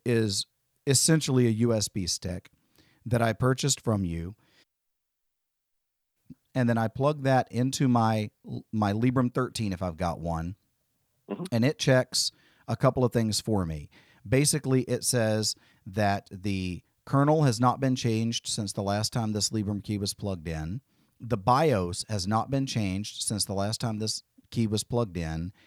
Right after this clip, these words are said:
Speaker 1: and nothing in the hardware has been changed since the last time this key was plugged in, correct?
Speaker 2: That's correct. Yep. It's
Speaker 1: So
Speaker 2: actually, you can think of it as equ-, equivalent to sort of like a, a key fob for your car, right? So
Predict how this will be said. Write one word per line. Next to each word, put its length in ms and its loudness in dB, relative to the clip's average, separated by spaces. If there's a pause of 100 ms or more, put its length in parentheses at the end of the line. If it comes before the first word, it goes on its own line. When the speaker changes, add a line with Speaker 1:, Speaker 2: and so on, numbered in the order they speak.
(280)
Speaker 1:
and 200 2
nothing 360 2
in 120 0
the 80 2
hardware 640 0
has 180 -4
been 220 -8
changed 640 -8 (260)
since 280 -2
the 100 -2
last 260 0
time 160 -4
this 140 -6
key 180 -6
was 140 -6
plugged 320 -6
in, 260 -8
correct? 480 -4 (1160)
Speaker 2:
That's 180 0
correct. 360 2
Yep. 200 4
It's 120 4
Speaker 1:
So 240 8
Speaker 2:
actually, 160 6 (180)
you 140 -2
can 100 2
think 200 0
of 60 6
it 40 6
as 340 2
equ-, 240 0
equivalent 380 4
to 220 4
sort 140 6
of 60 6
like 220 6
a, 160 8 (260)
a 40 4
key 200 2
fob 260 6
for 80 4
your 200 4
car, 420 6 (240)
right? 220 6
So 220 8